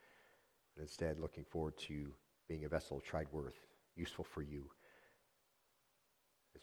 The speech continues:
we give our lives away for the ministry. Thank you for the jobs you provided for us, opportunities to,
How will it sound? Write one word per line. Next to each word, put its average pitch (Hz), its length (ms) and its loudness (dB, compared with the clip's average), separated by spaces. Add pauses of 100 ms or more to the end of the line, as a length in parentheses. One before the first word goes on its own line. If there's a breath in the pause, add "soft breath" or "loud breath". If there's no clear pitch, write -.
we 73 60 -4
give 76 160 -2
our 78 80 8
lives 76 260 6
away 73 160 2
for - 140 -6
the 69 60 -6
ministry. - 300 -6 (640)
Thank - 180 2
you 82 60 -2
for 78 180 -2
the 73 100 -2
jobs 87 300 6
you - 60 -4
provided 82 420 4
for 82 260 6
us, - 160 -2
opportunities 78 560 -4
to, - 180 -4